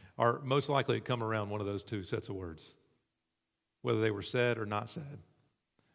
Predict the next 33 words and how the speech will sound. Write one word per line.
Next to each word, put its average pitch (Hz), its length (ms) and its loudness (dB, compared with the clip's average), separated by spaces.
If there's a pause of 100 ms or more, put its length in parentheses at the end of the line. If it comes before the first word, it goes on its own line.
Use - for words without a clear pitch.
(120)
when 107 120 -6
they 98 100 -4
needed 90 220 -6
to 135 40 -8
be. 135 240 -10 (1500)
Just - 160 -14
three 196 220 -2
words. 185 560 -4 (600)
Such - 280 -6
power 165 460 2
we're 110 160 -2
seeing 120 360 -2
here. 82 280 -6 (680)
Let's 165 220 -4
think 202 200 2
about 156 260 4
this 139 220 6
in 131 80 0
examples 117 680 0 (260)
in 123 120 0
our 113 100 4
life, 113 320 6
right? 117 160 4
Let's 143 160 2
think 165 160 2
about 147 180 6
in 143 80 -2
the 135 100 0
home. 110 360 0 (400)
What 175 160 6
does 190 160 10
a 196 40 6
parent 147 480 4